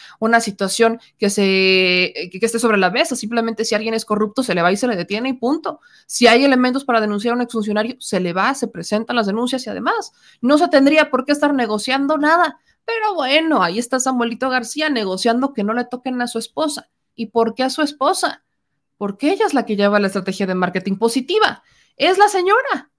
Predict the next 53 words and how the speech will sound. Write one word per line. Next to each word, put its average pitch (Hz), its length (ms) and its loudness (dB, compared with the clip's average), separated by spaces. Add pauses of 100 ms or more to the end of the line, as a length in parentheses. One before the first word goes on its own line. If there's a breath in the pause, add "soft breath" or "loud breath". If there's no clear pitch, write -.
(160)
es 214 100 -4
Mariana. 381 540 0 (520)
La 233 120 4
estrategia 285 340 2
de 381 60 6
marketing 339 420 0
positiva, 320 420 -2 (220 loud breath)
usted 247 340 -2
vea - 160 6
las 302 220 2
notas, 294 560 0
¿no? 233 260 0
De 247 120 0
Mariana 254 400 0
y - 20 -4
dicen, 269 300 -2
"Ay, 294 520 -4
es 294 140 -4
que 302 140 -6
Mariana 285 480 -2
cuida 285 180 0
a 285 60 0
los 285 180 -4
niños, 294 420 0 (280 loud breath)
pero 311 100 4
es 311 80 0
que 330 100 4
no 330 120 6
hay 330 80 4
agua 320 220 4
en 302 40 4
Nuevo 262 180 2
León, 277 380 -2
pero 370 160 0
es 311 140 -4
que 285 100 -4
Mariana 254 420 -4
cuida 220 260 -2
a - 20 0
los 196 200 -4
niños". 190 460 -6 (400)
¿A 240 100 -8
qué 220 120 -2
niños? 302 560 -4 (800)
Pero 285 180 6
es 302 120 2
que 330 360 0
el 247 100 0
gobernador 254 480 2
no 294 80 4
ha 294 60 4
hecho 294 160 0
nada, 269 460 2